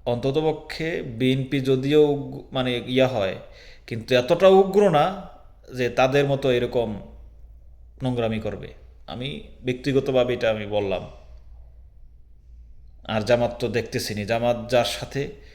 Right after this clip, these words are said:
যত, মানে, তার সাথে যত খারাপ কিছু করা হোক, যদি একটু হাসি দিয়ে ডাক দেয়, জামাত শেষ, তাকে বন্ধু বানায় ফেলে। তো আজকে যারা আওয়ামী চিন্তাভাবনা নিয়ে দেশে আছে,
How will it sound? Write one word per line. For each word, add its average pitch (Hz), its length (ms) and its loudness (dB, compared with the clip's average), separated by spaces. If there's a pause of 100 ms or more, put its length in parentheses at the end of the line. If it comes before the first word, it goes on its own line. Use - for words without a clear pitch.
(760)
যত, 135 240 2 (560)
মানে, 120 320 -2 (840)
তার 139 100 6
সাথে 175 300 0
যত 147 400 2
খারাপ 175 300 2
কিছু 185 200 0
করা 165 220 6
হোক, 120 320 -4
যদি 156 200 -2
একটু 170 180 -4 (120)
হাসি 151 220 0
দিয়ে 165 180 2
ডাক 156 200 4
দেয়, 143 200 -2
জামাত 127 260 0
শেষ, 90 260 -6 (580)
তাকে 120 200 -6
বন্ধু 123 320 0
বানায় 110 300 0
ফেলে। - 160 -12 (2000)
তো 80 80 0
আজকে 127 380 2
যারা 151 600 6 (920)
আওয়ামী 156 340 2
চিন্তাভাবনা 170 640 0
নিয়ে 160 320 -2
দেশে 143 300 0
আছে, 107 720 -4